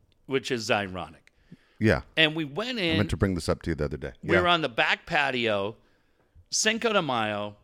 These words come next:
Speaker 1: We're up there having margaritas that were so goddamn good. And they bring you taco plates, everything else. I have a friend that lives up there that just does the most amazing job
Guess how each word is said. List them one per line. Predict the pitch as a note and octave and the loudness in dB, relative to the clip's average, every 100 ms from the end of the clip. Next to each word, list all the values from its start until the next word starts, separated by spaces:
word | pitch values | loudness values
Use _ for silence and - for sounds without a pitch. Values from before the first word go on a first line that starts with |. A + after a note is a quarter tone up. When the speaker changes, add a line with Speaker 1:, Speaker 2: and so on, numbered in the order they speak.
| _ - | _ -2
Speaker 1:
We're | D#3 | 0
up | F#3+ F#3+ | 0 -2
there | F3 D#3 | -2 2
having | D3 B2+ A#2+ A#2 - | 0 2 0 -4 -12
margaritas | B2 D3+ F#3 F3+ C#3 B2 A2+ A2 A2 A2 - - | -6 -4 -2 -2 0 0 0 0 -4 -8 -14 -4
that | C#3 B2 | -4 -4
were | |
so | - - F3+ | -6 -2 -2
goddamn | F3+ E3+ D#3+ D3+ C3+ A2 | -2 -2 -2 -4 -6 -2
good. | A2 G#2 G2+ G#2+ _ _ _ _ _ - | 0 2 0 -4 _ _ _ _ _ 2
And | C#3 B2 | 4 4
they | A#2 | -2
bring | G#2 A#2 | -4 -4
you | G#2 | -4
taco | - F3 F3 F#3 | -8 -8 -6 -6
plates, | C#3+ E3 D3+ C#3+ C3+ - - | -6 -4 -4 -4 -6 -8 -4
everything | D3 D3 B2 G#2+ | -4 -4 -6 -6
else. | F#2 E2+ - - - | -8 -12 -14 -14 -10
I | D#3+ F#3+ | -6 -4
have | F#3+ F#3 F#3+ F#3 D#3+ - | -2 0 0 -2 -6 -14
a | D3 | -14
friend | - D3+ C3+ B2+ A2+ | -6 -2 -2 -2 -6
that | A#2 C3+ | -6 -4
lives | B2+ G#2+ G#2 | -6 -6 -10
up | F2 - | -10 -12
there | F2 E2 E2 _ _ _ _ _ _ _ G3 | -14 -14 -20 _ _ _ _ _ _ _ -8
that | D3+ D#3+ - | -4 -4 0
just | A#3 A3+ - - D3+ | 0 0 -4 -6 -6
does | F3 E3+ D#3+ - | -2 -2 -4 -8
the | C3+ | -4
most | C#3+ C#3+ C3 - - _ _ - | -2 -2 -2 -8 -12 _ _ -6
amazing | D3+ D3+ E3 F#3+ G3+ G3 F#3 C3+ | -4 -2 -2 -2 -4 -4 -4 -2
job | C3 A#2+ A2+ A2+ A2+ | 2 4 4 2 0